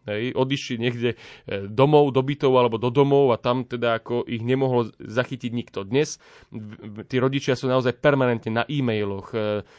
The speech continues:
na sociálnych sieťach, na rôznych aplikáciách v mobile a sú permanentne zastihnutelní. Tak je to aj s deťmi. Hej? Že sú permanentne, e,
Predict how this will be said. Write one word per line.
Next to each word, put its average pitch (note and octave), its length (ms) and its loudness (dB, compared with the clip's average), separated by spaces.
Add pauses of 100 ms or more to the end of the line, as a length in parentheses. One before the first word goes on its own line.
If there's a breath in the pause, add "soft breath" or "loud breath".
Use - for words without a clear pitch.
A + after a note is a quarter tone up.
(220 loud breath)
na A2+ 240 2
sociálnych C3 480 0
sieťach, A2+ 480 -4
na A2 80 0
rôznych A#2+ 260 0
aplikáciách A#2+ 720 -2
v A#2 80 -2
mobile A#2 240 -2
a - 320 -20
sú - 160 -10
permanentne C3+ 560 0
zastihnutelní. A2 640 -6
Tak A#2+ 240 -6
je C#3+ 80 -4
to C3+ 80 0
aj B2+ 80 0
s A2+ 80 -10
deťmi. A#2 460 -6 (180)
Hej? A2+ 240 -2 (400 loud breath)
Že G#2 140 -8
sú - 140 -8 (240)
permanentne, C#3 680 0 (240 loud breath)
e, - 160 -4